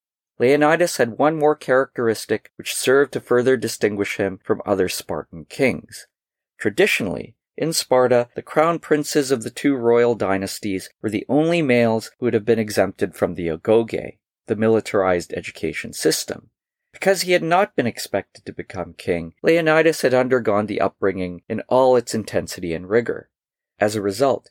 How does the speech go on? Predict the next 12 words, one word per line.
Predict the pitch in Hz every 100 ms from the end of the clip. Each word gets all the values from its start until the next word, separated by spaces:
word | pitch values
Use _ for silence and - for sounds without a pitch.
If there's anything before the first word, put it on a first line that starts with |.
| _ _
he | _ 110
had | 101
the | 101
experience, | 95 - - 135 147 151 147 - - _
ethos, | 113 120 - 117 104 - -
and | 110 123 143
temper | - 170 175 - - -
of | 104
the |
Spartan | - - 117 120 123
hoplite | 120 120 110 - 101 101 _ -
embedded | 104 98 101 101 92